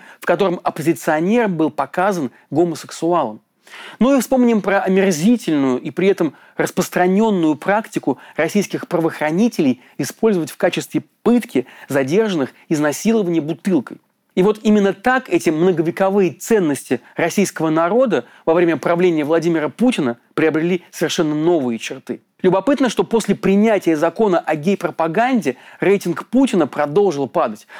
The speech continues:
Оказалось, что люди еще недостаточно напуганы геями и лесбиянками. Так,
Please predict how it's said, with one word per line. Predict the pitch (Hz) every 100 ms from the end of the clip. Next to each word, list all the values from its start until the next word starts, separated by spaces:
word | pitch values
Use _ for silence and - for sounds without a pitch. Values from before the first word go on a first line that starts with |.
| -
Оказалось, | 139 180 240 220
что | - 208
люди | 196 247 208
еще | 180 -
недостаточно | 180 175 185 226 196 -
напуганы | 165 165 208 156 147
геями | 135 196 262 226 165
и | 151
лесбиянками. | 143 175 190 165 123 120 _ _ _ _
Так, | 170